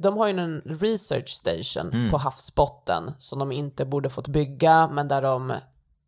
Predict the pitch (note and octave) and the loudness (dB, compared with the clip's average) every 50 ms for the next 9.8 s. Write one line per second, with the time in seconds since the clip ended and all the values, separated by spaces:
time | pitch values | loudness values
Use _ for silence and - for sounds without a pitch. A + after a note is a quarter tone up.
0 | _ - - - - - - - - - - - - - _ _ _ _ _ _ | _ -20 -14 -12 -10 -10 -8 -8 -8 -10 -10 -12 -14 -18 _ _ _ _ _ _
1 | _ - D#3 F3 D#3+ D#3 D#3 D3+ D3+ - - E3 D#3+ D#3 D3+ D3 C#3+ - - - | _ -2 2 4 6 6 6 2 -2 -2 2 2 4 6 4 4 2 0 -4 -4
2 | D#3+ D#3 D3 - - - A2+ G2+ - - - - D3 C3+ A2+ A#2 B2 C3 - - | -2 -2 -4 -4 -4 -4 -4 -4 -4 -6 -6 -4 -2 -2 -2 -2 -4 -4 -2 0
3 | D3+ C#3 C3+ C#3 C#3+ C3+ G2+ F2 E2+ C3 - - - - F#2 F2 E2+ E2 D#2+ D2+ | 0 0 0 2 0 0 0 0 -6 -10 -14 -14 -12 -8 -6 -6 -6 -4 -2 0
4 | - E3+ D3+ C#3+ C#3 C3 - C#3+ C3+ B2+ B2+ B2+ C3 C3 - - _ _ _ _ | 2 2 2 0 -2 -2 0 2 2 2 2 -2 -4 -8 -10 -16 _ _ _ _
5 | _ _ _ - D#3 C#3+ C#3+ D3 D3 C#3 C#3 C3 C3+ C3 B2 C3+ C#3+ C#3+ C3+ C3+ | _ _ _ -2 -2 0 0 0 -2 -2 -2 -2 -2 -2 -2 0 0 0 0 0
6 | - C3 C3+ C3 - E3 E3 D3+ D3 - - D#3+ - - C#3 - - - - _ | -2 -4 -4 -2 0 2 2 0 0 -2 -2 0 0 0 -2 -4 -10 -16 -18 _
7 | _ - D#3+ - F#2+ - C3 - - - - - - C#3 - _ _ _ _ - | _ -8 -4 -4 -4 -4 -4 -8 -8 -8 -8 -8 -10 -12 -14 _ _ _ _ -12
8 | D3+ D3+ D3 C#3+ D3 D3 D3 D#3 D3+ C#3+ C#3+ D3 C#3 C3+ C#3+ C#3+ - - E3 - | -10 -10 -8 -8 -8 -6 -4 -4 -2 0 0 0 0 0 -2 -4 -4 -4 -4 -2
9 | - A#2+ - - C#3+ - E2+ D#3+ D#3+ D3 - - D#3 D3 D3 - | -2 0 0 0 0 0 0 0 -2 -2 -2 -2 -2 -2 -4 -4